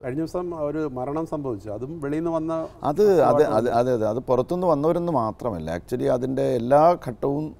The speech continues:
Speaker 2: കഴിഞ്ഞതിന് ശേഷമാണ്
Speaker 1: ആ,
Speaker 2: വരുന്നത്.
Speaker 1: വന്നത്.
Speaker 2: രണ്ടോ മൂന്നോ ദിവസമേ ആയിട്ടുള്ളൂ വന്നിട്ട്, റോഡ് മാർഗ്ഗമാണ് വന്നത്.
Speaker 1: ആ.
Speaker 2: പിന്നെ അദ്ദേഹത്തിന് ശ്വാസകോശ സംബന്ധമായിട്ടുള്ള മറ്റു അസുഖങ്ങൾ ഒത്തിരി ഉണ്ടായിരുന്നു. ആ,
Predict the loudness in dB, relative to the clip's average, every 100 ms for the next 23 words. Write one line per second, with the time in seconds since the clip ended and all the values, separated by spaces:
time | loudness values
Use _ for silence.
0 | -2 0 2 0 -2 -4 -4 -6 -6 -8
1 | -10 -14 -14 -6 0 0 2 0 -2 0
2 | -2 -2 -4 -6 -6 -6 -8 -12 -10 -6
3 | -6 -6 -8 -8 -8 -8 -10 -12 -14 -16
4 | _ -18 -10 -4 -2 -2 -2 -4 -6 -8
5 | -14 -16 -4 -2 -2 -4 -6 -8 -10 -10
6 | -10 -10 -10 -12 -10 -12 -10 -10 -8 -12
7 | -10 -10 -10 -10 -12 -16 -20 -20 -20 -14
8 | -4 0 0 0 -4 -8 -12